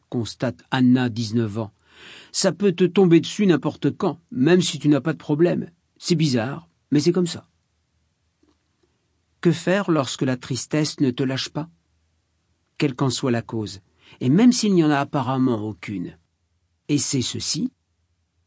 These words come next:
Premièrement, parle. En pleine détresse, Job a dit, « Je vais sortir tout ce que j'ai d'amer dans le cœur. »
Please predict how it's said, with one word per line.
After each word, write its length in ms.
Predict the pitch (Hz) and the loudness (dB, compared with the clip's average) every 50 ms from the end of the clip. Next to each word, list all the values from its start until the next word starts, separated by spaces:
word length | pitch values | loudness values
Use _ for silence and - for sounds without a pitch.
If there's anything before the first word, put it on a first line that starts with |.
| _ _ _ _ _ | _ _ _ _ _
Premièrement, 680 | - - 165 175 185 180 175 160 143 170 190 190 196 - _ _ _ _ _ _ _ _ _ _ _ _ _ | -8 -2 0 2 2 4 2 2 2 0 0 -2 -2 -6 _ _ _ _ _ _ _ _ _ _ _ _ _
parle. 540 | - 143 127 113 95 92 92 90 87 - - _ _ _ _ _ _ _ _ _ _ _ _ _ _ _ _ _ _ _ _ _ _ | -4 -4 -2 -2 -4 -8 -12 -14 -16 -18 -20 _ _ _ _ _ _ _ _ _ _ _ _ _ _ _ _ _ _ _ _ _ _
En 100 | - 151 | -4 -4
pleine 260 | 147 - 220 254 247 214 | -2 0 2 2 4 4
détresse, 600 | 175 170 170 - - 165 185 180 - - - - _ - 302 | 4 2 0 -2 -2 -2 0 0 -2 -2 -4 -8 _ -12 -8
Job 300 | 139 131 156 190 175 156 | -2 0 2 2 2 2
a 80 | 147 | 0
dit, « 320 | 131 123 143 165 185 185 185 - _ _ _ _ _ _ _ _ _ _ _ _ _ _ _ - | 0 0 -2 -4 -4 -4 -6 -10 _ _ _ _ _ _ _ _ _ _ _ _ _ _ _ -10
Je 160 | - 139 151 | -4 -2 -2
vais 120 | 175 196 190 | 0 0 0
sortir 640 | - - 190 180 - - - 233 226 226 202 165 - _ _ _ _ - | 0 0 0 -2 -4 -6 -4 -2 0 2 0 0 -2 _ _ _ _ -2
tout 140 | - 247 | 0 0
ce 160 | 196 - - - | 2 0 -2 0
que 160 | - 190 175 | 2 2 4
j'ai 180 | 151 139 160 | 4 4 2
d'amer 440 | 151 123 151 139 143 147 143 127 113 | 2 2 2 2 2 2 2 0 -2
dans 120 | 110 127 120 | -2 -2 0
le 120 | 117 120 | -2 -2
cœur. » 480 | - - 120 107 101 101 98 - - | -4 -6 -8 -8 -8 -10 -14 -16 -20